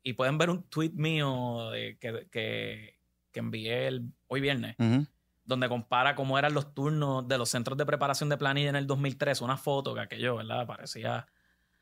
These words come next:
Speaker 1: eh, un salpa afuera en comparación con, con ahora. Y eso te habla mucho de, del proceso de digitalización, que la
Speaker 2: Ujú.
Speaker 1: gente yo creo que prefiere radicar a través de,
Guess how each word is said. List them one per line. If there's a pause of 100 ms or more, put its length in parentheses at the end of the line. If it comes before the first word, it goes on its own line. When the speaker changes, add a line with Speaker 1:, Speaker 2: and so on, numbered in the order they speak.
(140)
Speaker 1:
eh,
un
salpa
afuera
en
comparación
con,
con
ahora.
Y
eso
te
habla
mucho
de, (120)
del
proceso
de
digitalización,
que
la
Speaker 2:
Ujú.
Speaker 1:
gente
yo
creo
que
prefiere
radicar
a
través
de,